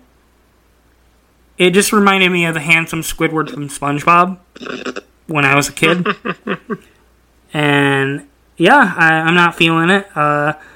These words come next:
Speaker 1: hopefully, with Liv Morgan being on SmackDown and Carmella now on Raw, we will not s-, we have seen the end of this, 'cause I, I'm bored to death of it.
Speaker 2: It's about as exciting as a Pete Dunne interview.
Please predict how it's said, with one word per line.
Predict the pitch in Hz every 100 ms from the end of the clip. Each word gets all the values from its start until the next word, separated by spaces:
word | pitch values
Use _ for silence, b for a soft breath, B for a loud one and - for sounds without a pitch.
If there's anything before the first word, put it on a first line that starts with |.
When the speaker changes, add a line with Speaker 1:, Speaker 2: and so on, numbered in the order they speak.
| B
Speaker 1:
hopefully, | - 202 202 190 175 165
with | 165 160
Liv | 165 170 165
Morgan | 165 156 160 156
being | 156 151
on | 151
SmackDown | 147 160 151 - 160 156
and | 156
Carmella | - 156 156 151 147
now | 151 147 147
on | 147
Raw, | 147 151 151 147 151 - b b b b -
we | 160
will | 160 147
not | 151 147 -
s-, | - - -
we | 175 170
have | 160
seen | - 165 147
the | 143
end | 123 120
of |
this, | 123 139 -
'cause | 147 139 139
I, | 143 143 143 143 143 _ _
I'm | 147 151
bored | 143 156 147
to |
death | 143 131 127
of | 120
it. | 127 _ _ _ _ _ _ _ _ _ _ _ _ _ _ _ - _ - - _ _ _ _ _ - - _ _ - - _ -
Speaker 2:
It's | - -
about | 110 101
as | 98 95
exciting | - - 101 104
as | 98
a | -
Pete | - - -
Dunne | 101 92 85
interview. | 82 82 82